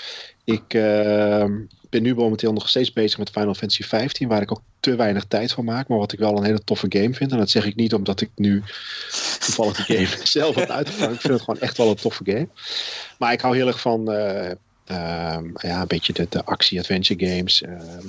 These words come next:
Uncharted vind ik heel erg tof. Eh, maar bijvoorbeeld ook een game als Heavy Rain, dat is natuurlijk al wat oudere titel, heb ik heel erg van genoten. En, eh, Tomb Raider,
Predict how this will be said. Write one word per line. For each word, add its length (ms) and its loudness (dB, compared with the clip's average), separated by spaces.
Uncharted 500 2
vind 140 2
ik 60 0
heel 100 0
erg 140 0
tof. 420 2
Eh, 220 -10
maar 360 -4
bijvoorbeeld 240 0
ook 80 -2
een 80 2
game 100 2
als 140 2
Heavy 220 0
Rain, 320 2
dat 100 -4
is 40 -2
natuurlijk 160 -10
al 60 -4
wat 100 -4
oudere 280 -2
titel, 300 0
heb 140 2
ik 80 -12
heel 100 4
erg 120 0
van 140 -2
genoten. 400 0
En, 160 -4
eh, 580 0
Tomb 220 2
Raider, 340 2